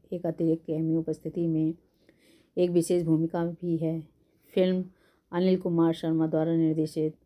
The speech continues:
और अर्जुन हिंगोरानी द्वारा निर्मित था। फिल्म बॉक्स ऑफिस पर हिट हो रही है।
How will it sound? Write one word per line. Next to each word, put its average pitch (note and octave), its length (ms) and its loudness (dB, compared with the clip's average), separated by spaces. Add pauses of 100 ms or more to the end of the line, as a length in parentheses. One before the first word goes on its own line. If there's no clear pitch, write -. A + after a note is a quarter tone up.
और E3+ 120 -2
अर्जुन D#3+ 360 2 (220)
हिंगोरानी E3 540 2
द्वारा D#3+ 300 0 (120)
निर्मित D#3+ 360 -4
था। D#3+ 200 -10 (680)
फिल्म F3+ 340 -2
बॉक्स D#3+ 260 0
ऑफिस D#3+ 320 -2
पर D#3+ 280 0 (400)
हिट F#3 220 -4
हो D#3+ 120 2
रही D#3+ 300 2
है। D#3+ 140 2